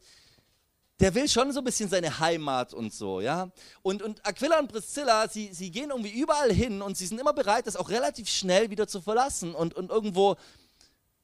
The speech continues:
irgendwo den nächsten Schritt zu gehen. Und das finde ich schon krass und das fordert mich schon persönlich auch heraus. Die stellen immer wieder ihr Haus zur Verfügung. Die sind später irgendwann nämlich wieder in Rom, in Italien, ja. Haben sie da wieder eine Gemeinde, die sie, die sie gegründet haben oder die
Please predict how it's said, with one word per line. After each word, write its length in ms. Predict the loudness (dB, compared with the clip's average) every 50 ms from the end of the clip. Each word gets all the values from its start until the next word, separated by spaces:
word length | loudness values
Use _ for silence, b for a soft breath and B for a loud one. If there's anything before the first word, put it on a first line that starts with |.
| _ 8
irgendwo 240 | 8 8 8 4
den 140 | 4 4 4
nächsten 320 | 2 2 2 0 -2 -2 0
Schritt 200 | 0 0 0 0
zu 140 | -4 -4
gehen. 240 | 0 2 2 4 4
Und 140 | 2 0 -2
das 80 | -2 -2
finde 140 | -2 0
ich 60 | 0 0
schon 220 | 0 0 -2 -2
krass 460 | -6 -6 -6 -6 -6 -8 -12 -14 -14 _
und 220 | -8 -8 -6 -4
das 100 | -6 -6
fordert 320 | 0 2 2 2 2 0
mich 100 | -2 -4
schon 160 | -2 -2 -2 -2
persönlich 400 | -2 -2 0 0 -2 -2 -4 -4
auch 200 | -6 -6 -8 -12
heraus. 560 | -12 -10 -10 -10 -10 -10 -12 -14 -18 -20 _ _ _ _ _ _ _ _ _ _ _ _ _ b b b b b b
Die 60 | -4
stellen 240 | -2 2 2 2 2
immer 160 | 2 -2 -2
wieder 160 | 0 2 2 2
ihr 180 | 2 0 2
Haus 260 | 4 4 4 4 4
zur 120 | 2 0 2
Verfügung. 640 | 0 -2 0 0 -2 2 2 2 2 2 -4 -10 _ _ _ b b b b b b b b b b b b
Die 100 | -8 -6
sind 120 | -4 -6
später 340 | -2 2 2 2 2 2 0
irgendwann 220 | 0 0 -2 -2
nämlich 180 | -2 -4 -6 -6
wieder 160 | -4 -2 -2
in 80 | -2 -2
Rom, 380 | 0 0 -2 -2 -2 -8 -16 _ _ _ _ _ _
in 100 | 0 0
Italien, 460 | 0 0 -2 -6 -6 -6 -8 -10 -10
ja. 240 | -6 -6 -6 -6 -8 -12 _ _ _
Haben 140 | _ -12 -10
sie 80 | -2 0
da 120 | 0 0
wieder 160 | 2 2 2
eine 140 | 2 2 2
Gemeinde, 400 | 0 0 0 0 0 0 -2 -4
die 80 | -6 -8
sie, 100 | -10 -10
die 280 | -14 -14 -12 -10 -10
sie 120 | -8 -8 -10
gegründet 460 | -12 -12 -8 -8 -8 -8 -8 -10 -10
haben 240 | -10 -10 -10 -10 -10
oder 160 | -10 -10 -8
die 240 | -4 -4 -4 -4